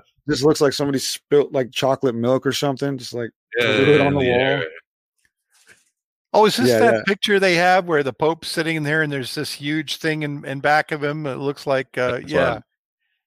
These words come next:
Speaker 3: Yeah, yeah. That, it's not really that big, though, isn't it? They, they just blew it up to make it look like a huge backdrop, like in, uh,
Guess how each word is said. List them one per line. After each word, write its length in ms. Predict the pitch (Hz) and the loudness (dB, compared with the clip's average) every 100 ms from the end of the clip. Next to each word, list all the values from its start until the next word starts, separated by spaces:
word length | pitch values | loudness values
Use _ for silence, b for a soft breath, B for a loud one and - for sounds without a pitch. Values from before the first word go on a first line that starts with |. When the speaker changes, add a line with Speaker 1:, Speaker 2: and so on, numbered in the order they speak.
| - | -6
Speaker 3:
Yeah, 280 | 135 127 127 | -2 0 -2
yeah. 360 | - 120 107 104 _ _ - | -4 -8 -10 -12 _ _ -12
That, 160 | 135 139 | -8 -6
it's 160 | 147 | -2
not 180 | 170 160 | 0 0
really 220 | 147 131 | 0 -2
that 240 | 120 120 101 | -2 -4 -4
big, 240 | 135 117 | -4 -4
though, 220 | 101 107 | -10 -12
isn't 140 | 110 123 | -10 -12
it? 120 | 120 | -10
They, 100 | 131 | -8
they 140 | 120 113 | -6 -8
just 240 | 110 - | -10 -14
blew 200 | 127 123 | -8 -6
it 80 | 117 | -2
up 160 | 120 - | -4 -6
to 100 | 117 | -12
make 140 | 113 | -10
it 60 | 123 | -8
look 200 | 120 - | -10 -8
like 180 | 117 - | -8 -8
a 40 | |
huge 340 | 113 117 110 - | -12 -12 -10 -6
backdrop, 480 | 123 120 123 120 - | -6 -4 -4 -4 -6
like 280 | 131 123 - | -4 -4 -6
in, 240 | 117 113 113 | -12 -10 -12
uh, 140 | 113 | -12